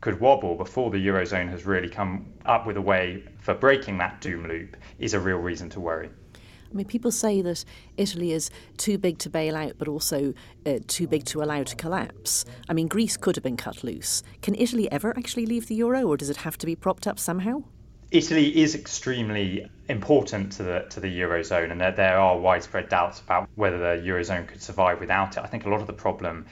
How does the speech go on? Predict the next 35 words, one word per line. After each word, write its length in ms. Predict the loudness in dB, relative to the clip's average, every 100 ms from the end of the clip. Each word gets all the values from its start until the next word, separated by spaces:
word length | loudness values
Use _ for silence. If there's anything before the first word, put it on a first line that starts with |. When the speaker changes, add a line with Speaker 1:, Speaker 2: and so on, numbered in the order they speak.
| -20 -14 -4
Speaker 1:
is 320 | -2 -2 -4
in 160 | -4 -2
transition. 520 | 0 2 0 0 0
There 140 | 0
is 140 | 0 0
no 100 | -2
mechanism 640 | -2 -6 -10 -8 -10 -10 -16 -20
for 160 | 0 2
leaving 320 | 2 0 -2
the 100 | -4
euro. 500 | -2 -2 0 -2 -4 -8 -6
Uh, 40 | 2
at 180 | 2
the 80 | 2
moment, 600 | 2 4 4 -2 -4 -8 -8
people 280 | -8 -8 -10
suspect 440 | -10 -2 -2 -2
that 120 | -8 -8
a 60 |
country 320 | -4 -6 -4
might 320 | 2 2 0 -6
leave 180 | -8
the 80 | -8
euro, 500 | -2 -2 2 2 0 -6 -16 -12
that 120 | 0
they 140 | 2
will 120 | 2 0
want 200 | -2 -2
to 80 |
take 160 | -4 -2
their 100 | 0
money 240 | 2 2
out 340 | 4 2 0 -4
of 240 | -6 -6
Italian 720 | -10 -6 -2 0 -2 -4 -10